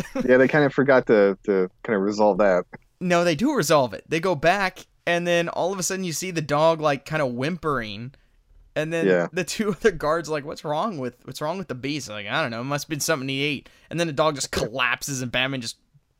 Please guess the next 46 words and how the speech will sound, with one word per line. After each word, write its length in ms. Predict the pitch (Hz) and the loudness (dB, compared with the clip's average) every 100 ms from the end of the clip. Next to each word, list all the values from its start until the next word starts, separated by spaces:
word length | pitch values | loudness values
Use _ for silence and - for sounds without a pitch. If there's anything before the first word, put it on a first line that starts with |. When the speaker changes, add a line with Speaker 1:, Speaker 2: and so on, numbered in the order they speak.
| _ _ - | _ _ -6
Speaker 1:
bursts 340 | 143 131 - | -6 -4 -2
out 180 | 123 127 | -2 -2
of 80 | 131 | -4
the 60 | |
mouth 300 | 117 113 123 123 | -6 -6 -2 4
Speaker 2:
Oh, 100 | 104 | 6
Speaker 1:
again. 140 | 104 | 6
Speaker 2:
that's 120 | 139 | 4
right. 200 | 92 87 | 0 0
Yeah, 280 | 90 87 87 | 0 0 0
yeah. 180 | 87 87 _ _ - | -2 -2 _ _ -12
Speaker 1:
Which 120 | 110 | -12
is 60 | - | -4
pretty 200 | 110 101 | -2 -2
cool. 340 | 107 104 98 _ - - - _ _ _ - | -4 -10 -14 _ -20 -20 -20 _ _ _ 0
Um, 400 | 165 180 175 - | 2 2 0 -2
but 200 | 185 175 | 2 2
then 120 | 202 | 0
he 140 | 220 196 | -2 -2
ends 180 | 185 | 2
up 200 | 185 - | 2 2
just, 320 | 156 147 - - _ - | -2 -2 -4 -8 _ -14
I, 180 | 135 131 - - _ | -12 -12 -16 -20 _
I 200 | 135 135 - | -12 -12 -8
guess 360 | 185 254 - 156 | -6 -4 -6 -4
it, 200 | 160 _ _ - - _ _ _ - | -6 _ _ -20 -20 _ _ _ -6
I 20 | |
mean, 160 | 190 185 | -4 -2
I 80 | |
guess 280 | 156 196 233 | -2 -4 -4
he 60 | 214 | -4
was 160 | 180 127 | -6 -4
looking 340 | 170 220 214 | -6 -4 -6
for 240 | - 202 | -4 -2
them, 260 | 214 247 233 | -2 -4 -4
but 120 | - 165 | -2 -2
it 60 | |
kinda 240 | - 196 214 | -2 -2 -2
looks 180 | 202 - | -6 0
like 100 | 180 | 2
he 40 | |
Speaker 2:
Yeah. 60 | - | 2
Speaker 1:
just 220 | 143 - | 0 -2
stumbles 560 | - - 143 170 180 143 | -2 0 0 0 -4 -4
into 240 | 156 170 | -4 -2
it 140 | 202 | -4